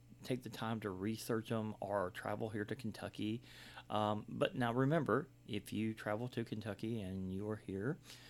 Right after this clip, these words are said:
doing research or anything like that, please be safe and, uh, don't do anything that would get you hurt or anything like that. Uh, I want all of the guests, uh, s-, excuse me, I want all the people that listen to the show to,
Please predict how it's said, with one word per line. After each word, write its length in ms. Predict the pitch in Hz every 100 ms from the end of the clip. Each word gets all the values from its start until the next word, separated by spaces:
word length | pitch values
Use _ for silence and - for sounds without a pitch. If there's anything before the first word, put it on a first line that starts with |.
| - - -
doing 360 | 113 113 113 110
research 680 | 107 - - 104 117 131
or 160 | 101 92
anything 340 | 98 107 110
like 240 | 113 107 101
that, 300 | 95 95 -
please 300 | - 113 107
be 160 | - 107
safe 420 | - 101 101 - -
and, 400 | 101 98 95 98
uh, 180 | 98 98 - - - -
don't 180 | 120 123
do 160 | 131
anything 460 | 127 123 120 117 117
that 140 | 110
would 100 | 117
get 240 | 113 113 -
you 80 | 110
hurt 340 | 101 98 - -
or 240 | - 87 101 -
anything 260 | 110 101 104
like 180 | 101 101
that. 240 | - - - - -
Uh, 240 | 92 92 101 - - - -
I 60 | -
want 240 | 107 110
all 220 | 107 107 107
of 100 | 107
the 100 | 104
guests, 400 | 104 104 107 - -
uh, 100 | 98
s-, 160 | 107 - - - - - - - - -
excuse 300 | - - 110
me, 100 | 87 92 - - - -
I 40 |
want 140 | 113 113
all 100 | 117
the 60 |
people 240 | - 117 107
that 60 |
listen 200 | 113 -
to 80 | -
the 80 | 95
show 440 | - 127 117 117 110 - - - - -
to, 460 | - 117 113 104 98